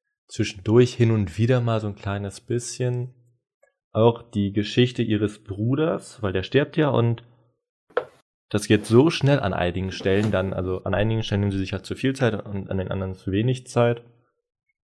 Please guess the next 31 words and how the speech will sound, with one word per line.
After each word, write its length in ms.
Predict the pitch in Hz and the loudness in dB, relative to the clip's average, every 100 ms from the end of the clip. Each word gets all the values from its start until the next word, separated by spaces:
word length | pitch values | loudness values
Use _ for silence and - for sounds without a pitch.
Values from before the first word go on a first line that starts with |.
| _ _ _ _ _ - - | _ _ _ _ _ -16 -4
Bisschen 320 | 101 98 98 | 0 2 2
doof. 340 | 98 104 123 - _ _ _ _ _ _ _ _ _ _ _ _ _ | 6 6 4 -2 _ _ _ _ _ _ _ _ _ _ _ _ _
Und 440 | 95 95 95 90 - | -2 0 0 -4 -2
das 160 | 95 107 | 0 2
mit 120 | 98 | 2
der 80 | 95 | 4
Maske, 400 | 95 98 - 104 | 2 2 0 2
das 240 | 87 - | 0 0
habe 120 | 90 | -2
ich 140 | 90 - | -2 -2
gar 200 | 82 95 | 0 0
nicht 140 | 123 | 0
verstanden 560 | 131 127 131 123 131 117 | -2 -2 0 0 0 -2
halt, 280 | 120 120 - - _ _ _ 98 | -2 -6 -10 -20 _ _ _ -12
die 220 | 98 95 | -6 -2
kommt 280 | - 123 120 | 2 2 2
ja 140 | 85 | 0
nicht 300 | 85 80 - | -2 -4 -6
mehr 140 | 95 92 | -2 2
wieder. 220 | 110 85 | 4 2
So, 100 | 87 | -2
dann, 280 | 87 90 - - 110 | -2 -4 -6 -12 -8
die 80 | 107 | -4
vergräbt 460 | 104 95 98 120 127 | 0 2 4 4 4
die 60 | |
Maske 340 | 123 127 127 123 | 4 4 2 2
ja 100 | 120 | 2
irgendwann 320 | 120 120 113 | 2 0 0
während 220 | 113 113 | 0 0
des 100 | 107 | -4
Films 400 | - 117 117 - | -4 -4 -2 -6